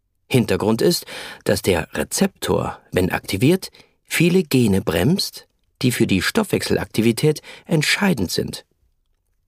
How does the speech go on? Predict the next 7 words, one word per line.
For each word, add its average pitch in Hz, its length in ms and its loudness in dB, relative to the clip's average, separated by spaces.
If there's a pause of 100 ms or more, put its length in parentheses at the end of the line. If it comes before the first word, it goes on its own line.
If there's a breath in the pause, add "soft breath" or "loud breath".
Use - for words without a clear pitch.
(200)
Zum 104 180 0
Beispiel 92 400 0 (320 soft breath)
P 110 220 4
G 98 180 2
C - 300 2
eins 127 240 0
Alpha. - 480 -2